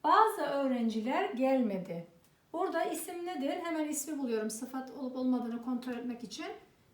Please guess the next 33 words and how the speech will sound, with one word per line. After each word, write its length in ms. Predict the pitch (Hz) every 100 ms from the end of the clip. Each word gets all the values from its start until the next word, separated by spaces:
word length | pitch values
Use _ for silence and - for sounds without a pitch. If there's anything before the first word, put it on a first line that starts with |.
| _
Öğrenciler 600 | 359 381 349 262 262 392
isim 360 | 427 - 277 254
değil 200 | 427 381
mi? 200 | 208 -
İsmin 340 | 311 - 381 392
önüne 440 | - 359 370 381
gelen 260 | 294 240 226
sözcüğe 500 | - 220 196 208 196
de 80 |
bakıyorum. 480 | 294 330 359 370 359 370 - - _ -
Bazı 480 | 330 403 403 311 285
öğrenciler. 800 | 226 233 214 214 196 190 185 180 - _ _ 294
Öyleyse 480 | 330 302 - 254
bu 120 | 311 262
bir 200 | 320 370 -
sıfat 500 | - - 269 262 226
değil 200 | 330 381
mi? 140 | 294 233
Peki 220 | 330 320
hangi 360 | 302 370 330 277
tür 140 | 262
sıfat? 520 | 226 254 - 311 359 - - _
Bazı 360 | 302 339 311 302
dediğine 240 | 302 294
göre 240 | 294 269 254
sayısı 420 | 285 269 262 -
tam 180 | 277 269
olarak 340 | 247 233 -
belli 200 | 254 254
olmadığına 420 | 254 240 214 208
göre 400 | 208 196 269 330 - - _
tabii 260 | 294 233 226
ki 440 | 240 269 320 370